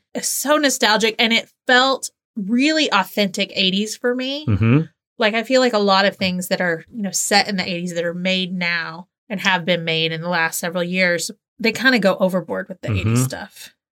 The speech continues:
Speaker 1: where it's, it looks like you're wearing a costume from Party City. This felt like it w-, really was, it, like, it really took place in the eighties.
Speaker 2: Yeah, it's not overt. It's
Speaker 1: Right.
Speaker 2: naturally in the eighties.
Speaker 1: Yes.
Speaker 2: It's so well done.
Speaker 1: And there's also a story with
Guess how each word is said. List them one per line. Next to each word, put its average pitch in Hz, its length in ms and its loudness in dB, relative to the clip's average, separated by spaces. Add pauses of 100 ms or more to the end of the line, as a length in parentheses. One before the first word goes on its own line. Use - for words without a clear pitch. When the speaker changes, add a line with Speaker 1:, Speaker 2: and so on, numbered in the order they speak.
(220)
Speaker 1:
where 208 240 2
it's, - 380 -6
it 220 160 2
looks 220 320 0
like 190 240 -2
you're 196 140 -2
wearing 185 300 0
a 170 60 -2
costume 180 400 -2
from 175 220 -6
Party 175 260 -2
City. 175 540 -2
This 240 280 6
felt 202 300 2
like 170 340 -4
it 196 120 -6
w-, 190 260 -8
really 185 300 2
was, 170 320 -2
it, 190 120 -6
like, 190 300 -6
it 202 180 -6
really 220 280 6
took 185 180 -6
place 175 240 -4
in 175 60 -16
the - 120 -16
eighties. - 300 -6
Speaker 2:
Yeah, 202 160 6
it's 143 160 0
not 190 200 6
overt. 135 540 4 (220)
It's 233 160 4
Speaker 1:
Right. 123 80 6
Speaker 2:
naturally 127 720 6
in 113 200 2
the 120 160 2
eighties. 95 460 0
Speaker 1:
Yes. - 420 -6 (220)
Speaker 2:
It's - 160 -2
so 180 200 4
well 147 240 6
done. 85 280 -4 (280)
Speaker 1:
And 262 160 4
there's 247 200 6
also 240 300 4
a 208 100 4
story 202 400 2
with 185 340 0